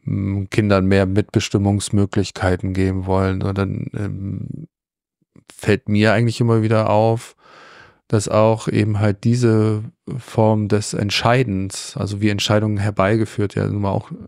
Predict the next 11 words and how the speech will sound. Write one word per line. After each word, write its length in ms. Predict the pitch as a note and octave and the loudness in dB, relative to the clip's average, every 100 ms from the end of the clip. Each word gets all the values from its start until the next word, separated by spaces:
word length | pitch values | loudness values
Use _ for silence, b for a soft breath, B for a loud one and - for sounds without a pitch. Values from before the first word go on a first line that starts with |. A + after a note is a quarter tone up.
| _ | _
herbei-, 340 | - G2 G#2 - | -8 0 0 0
herbeigeführt 760 | - G#2+ A2 A#2+ - G#2+ - | -2 2 2 2 -2 -4 -4
werden, 120 | G#2 | -6
ja 100 | G2+ | -2
auch 100 | F2 - | -2 -4
nicht 160 | - | -10
kinderfreundlich 800 | - A#2+ A2 - G2+ F#2+ - F2+ - | 0 2 2 2 0 0 0 -4 -4
sind, 220 | G2 - | -8 -8
sag 160 | - G2+ | -10 -10
ich 120 | G#2 | -6
mal. 160 | G2 | -6